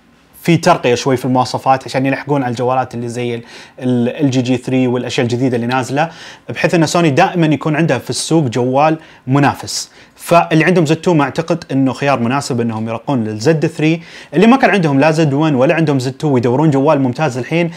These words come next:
زد ثري واحد من أحسن الجوالات اللي موجودة. سوني تتميز بشكل كبير بالتصميم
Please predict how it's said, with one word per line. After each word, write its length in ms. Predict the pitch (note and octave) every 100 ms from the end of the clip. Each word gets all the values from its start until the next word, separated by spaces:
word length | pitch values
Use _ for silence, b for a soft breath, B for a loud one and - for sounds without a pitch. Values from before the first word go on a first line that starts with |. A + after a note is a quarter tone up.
| B B
زد 280 | B2+ E3+ D#3
ثري 220 | D#3 E3
واحد 280 | D3 - A#2+
من 120 | A#2+
أحسن 340 | C3 - F3 D#3+
الجوالات 460 | C#3 C#3+ D3+ -
اللي 120 | B2+
موجودة. 440 | B2+ B2+ C#3+ D#3 F3 B B -
سوني 560 | - G3 G3 G#3 - -
تتميز 580 | D3 - F3 B2+ G#2 -
بشكل 420 | A2+ - F3 A#2+ G#2
كبير 500 | - B2+ D#3 G3 F#3+ B B -
بالتصميم 720 | G3+ - - - A#3 A#3+